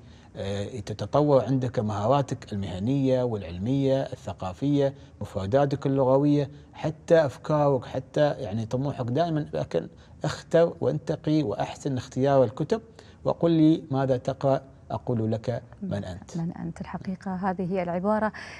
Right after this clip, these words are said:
Speaker 2: بالفعل، "قل لي من تقرأ أقول لك من أنت". لكن اليوم، آه، مع كل هذه التغيرات، آه، في هذا العصر الحديث وجيلنا الحالي، بنظرك دكتور أحمد، كيف نعزز ونثري في النشء الحالي أهمية حب القراءة؟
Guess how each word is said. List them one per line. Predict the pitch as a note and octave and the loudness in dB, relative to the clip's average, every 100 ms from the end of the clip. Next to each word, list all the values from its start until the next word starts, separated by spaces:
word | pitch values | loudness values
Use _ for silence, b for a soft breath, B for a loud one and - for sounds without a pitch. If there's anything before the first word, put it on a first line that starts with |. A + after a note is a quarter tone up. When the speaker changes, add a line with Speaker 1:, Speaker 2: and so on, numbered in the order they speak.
| B | B
Speaker 2:
بالفعل، | G#3+ A3+ G3 D#3+ | 2 2 2 0
"قل | - G#3 | 0 -2
لي | F#3 | -2
من | E3+ E3 | -4 -4
تقرأ | A3+ - A3 | -6 -4 -4
أقول | - F#3 A#3+ G3 E3+ | -4 -6 -6 -6 -6
لك | E3+ | -6
من | E3+ F3 | -6 -6
أنت". | - F3+ - B B | -8 -10 -12 B B
لكن | A#3 C4+ | -2 2
اليوم، | B3 A#3+ D#4 B3+ | 2 2 0 -4
آه، | - F#3+ F#3+ F3+ F3 | -6 -6 -6 -4 -4
مع | F3 F3+ F#3 F#3 - | -4 -4 -2 -4 -4
كل | D#4+ A3 | -6 -2
هذه | E3+ C#3+ E3 | -4 -4 -8
التغيرات، | - E3+ E3 E3 E3 D#3+ - | -6 -6 -4 -4 -4 -6 -8
آه، | E3 A#2+ - - F3 | -8 -8 -12 -14 -12
في | - E3+ | -6 -4
هذا | F#3+ E3 | -2 -2
العصر | D3+ D3+ - E3 | -4 -6 -8 -12
الحديث | D3+ E3 D#3 D#3+ D#3+ - | -10 -10 -6 -4 -4 -4
وجيلنا | F3 E3+ E3 - - - - F#3+ B3+ A3 D#3+ - | -2 -2 -2 -10 -16 -14 0 4 4 4 -2 -4
الحالي، | - - F3+ F3 F3 B B B B B B | -6 -2 0 0 -6 B B B B B B
بنظرك | G3+ C4 A#3 F#3 - E3+ | 2 4 2 0 0 -2
دكتور | F3 - F3+ | -2 -4 -6
أحمد، | - F3+ F3 | -4 -6 -6
كيف | - C#4+ C4+ | -6 -6 -2
نعزز | G3+ E3+ D#3+ G3 - E3 D3+ E3 | 0 0 0 -2 -4 -6 -6 -4
ونثري | F3 - F#3+ B3 - F#3 E3+ | -4 0 0 0 0 -2 -2
في | - F3+ - | -4 -6 -4
النشء | E3+ F3+ G3+ - - | -2 -2 -2 -6 -6
الحالي | D#3+ - F3+ F3 F3+ | -8 -4 -4 -2 -4
أهمية | E3+ E3+ E3+ G3+ C4+ F3 | -4 0 0 0 0 -2
حب | - D#3+ D3 | -4 -6 -6
القراءة؟ | D#3 E3+ D#3+ F3 F#3 | -8 -6 -6 -8 -12